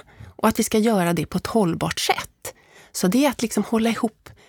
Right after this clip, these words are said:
en helhet för alla de här konsumentföreningarna. Och så har vi då ett antal dotterbolag. Vi har Coop i Sverige, vi har stormarknader och butiker och vi har, eh, Vår Gård och vi, vi är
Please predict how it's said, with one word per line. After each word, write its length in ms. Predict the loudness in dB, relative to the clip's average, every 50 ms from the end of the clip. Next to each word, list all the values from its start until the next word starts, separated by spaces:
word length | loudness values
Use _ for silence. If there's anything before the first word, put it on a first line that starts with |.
| _ -2
en 140 | 0 0
helhet 720 | 2 4 2 2 2 2 0 0 0 0 0 -2 -6 -6 -2
för 100 | 0 2
alla 280 | 2 2 2 2 0
de 120 | 0 0 0
här 240 | 0 -2 -4 -6 -8 _
konsumentföreningarna. 1080 | -2 -2 -2 0 0 0 0 -2 -4 -6 -6 -6 -6 -6 -6 -6 -8 -8 -6 -6 -6 -6 -8 -12 -20 -20
Och 280 | -20 -10 -4 0 2 4
så 80 | 4
har 160 | 4 4 4 4
vi 100 | 4 4
då 140 | 2 2
ett 140 | 0 0 0
antal 580 | -2 -2 -2 -4 -6 -4 -2 -2 -2 0 0 -2
dotterbolag. 800 | -2 -4 -4 -4 -2 0 2 2 2 2 2 0 -4 -6 -10 -14 _ -20 _ -4
Vi 120 | -2 0
har 320 | 0 2 2 2 2 0 -2 -6 -18 _ _ _
Coop 340 | 0 0 0 0 _ -14 -16 -16 -18 _ _
i 140 | -6 -4
Sverige, 600 | -2 -2 -2 0 0 0 0 2 2 2 0 0 -2 -6 -14 -20 -20 -20 -20 -14 _
vi 140 | -2 0 0
har 400 | 0 2 2 2 2 0 -2 -4 -6
stormarknader 840 | -6 -4 0 0 2 2 2 0 0 -2 -2 -2 -2 0 0 0 -2
och 80 | -2 -4
butiker 840 | -6 -10 -8 -6 -6 -6 -6 -8 -16 _ _ -2 -2 0 0 -2 -4 -4 -4
och 240 | -2 -2 -2 -2 -2
vi 120 | -4 -2
har, 420 | 0 0 2 2 2 0 -2 -2 -2
eh, 160 | -2 -2 -4 -4 -8 -12
Vår 260 | -10 -4 -2 0 0
Gård 680 | 0 0 0 0 2 2 2 2 2 2 0 0 -2 -6
och 240 | -8 -8 -6 -4 -6 -6
vi, 280 | -4 -4 -4 -4 -4 -4 -4 -4
vi 100 | -4
är 40 | -4